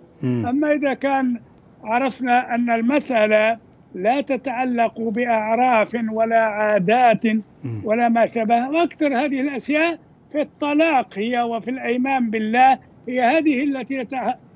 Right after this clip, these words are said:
Speaker 2: يتخللها، تتخللها الأعراف.
Speaker 1: مم.
Speaker 2: فالعالم في، من البلد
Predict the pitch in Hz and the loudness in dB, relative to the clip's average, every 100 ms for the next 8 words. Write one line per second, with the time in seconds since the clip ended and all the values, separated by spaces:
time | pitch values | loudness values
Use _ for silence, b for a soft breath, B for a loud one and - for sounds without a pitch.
0 | - 233 233 233 - 247 254 311 269 226 | -4 -2 0 -2 -2 0 2 2 4 4
1 | 247 247 247 233 - 254 277 277 240 262 | 2 0 -4 -4 -4 -2 -2 0 2 2
2 | 240 233 254 240 160 214 196 - 131 123 | 0 0 2 0 -2 -10 -14 -10 -6 -6
3 | 101 - 226 269 285 - 240 262 240 320 | -6 -4 0 2 0 -6 -6 -6 -2 0
4 | 311 285 262 226 262 254 233 240 240 202 | 0 0 -2 -4 -6 -6 -4 -2 -2 0
5 | 262 233 214 208 240 | 2 4 4 4 2